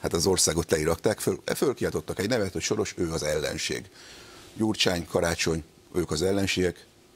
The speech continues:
Karácsony Gergely legesélyesebb miniszterelnök jelölt a társaságba, most ő rá kellett rászállni. De hát láthattuk ezt, amikor elkezdődött a Fudan tüntetés,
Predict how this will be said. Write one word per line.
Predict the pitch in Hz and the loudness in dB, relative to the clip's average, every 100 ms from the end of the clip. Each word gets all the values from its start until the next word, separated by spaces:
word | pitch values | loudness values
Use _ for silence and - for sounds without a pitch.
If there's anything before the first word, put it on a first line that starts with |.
| - | -8
Karácsony | - 80 82 - | -4 -2 -2 0
Gergely | 85 82 82 | 2 2 2
legesélyesebb | 92 85 80 80 78 - | 2 2 0 0 -2 -2
miniszterelnök | 78 80 - 76 78 78 - | -4 -4 -2 -2 -4 -6 -4
jelölt | 80 80 - - - - - - - - | -4 -4 -8 -12 -20 -20 -20 -20 -20 -20
a | - | -4
társaságba, | - 98 127 - 107 95 110 - - - - - - - | 0 0 0 0 0 2 0 -2 -14 -20 -20 -20 -18 -8
most | 101 | -2
ő | 104 | 2
rá | 90 80 | 2 2
kellett | - 82 80 | 0 0 0
rászállni. | 87 71 - 76 80 | 0 0 0 0 0
De | 139 180 | 2 0
hát | 165 | 0
láthattuk | 127 120 110 107 101 95 | 2 2 0 -2 -2 -2
ezt, | - | 0
amikor | 98 95 95 92 - - - | 0 2 2 0 -4 -18 -6
elkezdődött | - 98 95 87 78 | -2 0 2 2 0
a | |
Fudan | - 104 98 98 | 0 0 0 2
tüntetés, | 101 98 95 98 98 - | 0 2 0 2 2 2